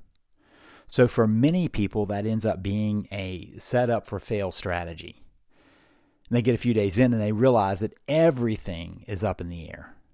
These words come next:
No stability in their life, and they, they can't maintain it. So, uh, make sure you choose a shift, but don't set yourself up for the fail strategy of making it such a big thing that it just cannot be finished.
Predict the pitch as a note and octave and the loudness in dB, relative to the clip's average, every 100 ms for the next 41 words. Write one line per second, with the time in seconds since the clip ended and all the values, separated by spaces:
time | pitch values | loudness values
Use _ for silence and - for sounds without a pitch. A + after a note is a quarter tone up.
0 | _ - C3 E3+ E3 - A2+ A#2 G#2+ G2+ | _ 0 6 8 6 2 2 2 0 -2
1 | F#2+ F2+ A#2 A#2+ G#2+ G#2 G2 G2+ G2 A2 | -4 -2 0 0 -2 -4 -4 -6 -8 -8
2 | G#2 - G2+ F2+ F2 B2 B2+ F#2+ - - | -6 -4 -4 -6 -8 -4 -4 -4 -10 -4
3 | - G#2 - - - - - - G#2+ F#2 | 0 0 0 -12 -20 -18 -20 -8 -4 0
4 | F#2 C3 - C#3 B2+ G#2+ C#3 A#2 G2+ - | 2 2 2 2 2 0 0 0 0 0
5 | E3+ D#2+ - - G2 G2 A#2 G#2 B2 E3+ | 0 -2 -4 -10 -10 0 0 4 2 2
6 | C#3 - - - C3+ A#2+ A#2+ A2+ G2 G#2+ | 0 -10 -8 0 0 0 0 0 0 -2
7 | E2+ G#2 F#2+ - G#2+ G2 - F#2+ F#2+ F2 | -4 -6 -6 -2 -2 -2 -2 -4 -4 -8
8 | E2+ E2 F#2+ F2+ G2 G2 - G#2 F#2 - | -8 -10 -10 -10 -6 -6 -6 -6 -6 -6
9 | - B2 A2+ G2+ F2+ G2 - - F2+ E2+ | -2 -2 -2 -4 -4 -6 -6 -8 -8 -8
10 | E2 F2 E2+ E2 - G#2+ F#2+ - - - | -8 -8 -10 -10 -4 -2 -2 -4 -8 -6
11 | - A#2+ A2+ G2 F2+ F#2 G2 F2+ - - | -2 0 2 0 -4 -8 -8 -8 -10 -14
12 | - | -16